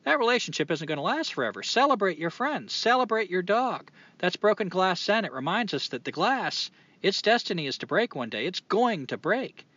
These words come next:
You're lucky to have every day with it. And also the Zen cooking. Every, uh,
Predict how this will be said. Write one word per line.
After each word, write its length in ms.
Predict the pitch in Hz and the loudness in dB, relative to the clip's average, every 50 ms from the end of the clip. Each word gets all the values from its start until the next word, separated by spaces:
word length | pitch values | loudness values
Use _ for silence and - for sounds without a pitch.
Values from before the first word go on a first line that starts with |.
| _ _ _ _ - | _ _ _ _ -4
You're 140 | 131 131 | -2 0
lucky 240 | 156 196 220 - 180 | 0 0 0 0 -2
to 80 | 127 120 | 0 0
have 180 | 147 160 143 | 0 -2 -2
every 200 | 131 110 - 113 | -4 -6 -10 -8
day 240 | 92 143 180 220 208 | -4 0 0 0 0
with 180 | 131 95 87 90 | 0 -6 -10 -14
it. 140 | 95 - _ _ _ _ _ _ _ _ _ _ _ _ _ _ _ _ - | -18 -20 _ _ _ _ _ _ _ _ _ _ _ _ _ _ _ _ -6
And 80 | 127 147 | -2 0
also 360 | 165 180 - - 175 165 151 | 0 0 2 2 2 2 2
the 140 | 135 127 117 | 0 -2 -4
Zen 240 | - 165 170 175 170 | -2 -2 -2 -2 -2
cooking. 420 | - 185 202 - - 120 95 95 | 0 0 0 0 -2 -6 -6 -6
Every, 320 | 117 147 156 180 175 170 156 | -6 -4 -2 0 2 2 2
uh, 280 | 139 127 120 113 113 | 0 -2 -2 -4 -6